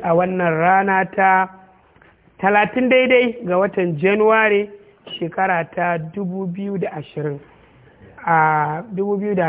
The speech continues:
ashirin da ɗaya. A, mun faro bayani game da anwa'ul mantuq, inda muka yi bayani akan annas, mun faro bayani akan al-ijmal,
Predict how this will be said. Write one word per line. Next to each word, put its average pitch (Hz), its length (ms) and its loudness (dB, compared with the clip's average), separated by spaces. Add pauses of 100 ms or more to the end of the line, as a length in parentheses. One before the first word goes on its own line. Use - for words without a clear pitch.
ashirin 160 320 -4
da 156 140 -6
ɗaya. 143 260 -4 (640)
A, 156 340 2
mun 196 800 0 (320)
faro 196 380 2
bayani 185 580 2
game 165 320 -2
da 180 320 0 (640)
anwa'ul 180 580 0
mantuq, 170 640 0 (180)
inda 202 260 2
muka 185 280 0
yi 180 80 2
bayani 175 480 0
akan 156 340 -6
annas, 170 400 -4 (1400)
mun 190 220 0
faro 196 360 2
bayani 185 420 2
akan 175 320 -4
al-ijmal, 190 640 0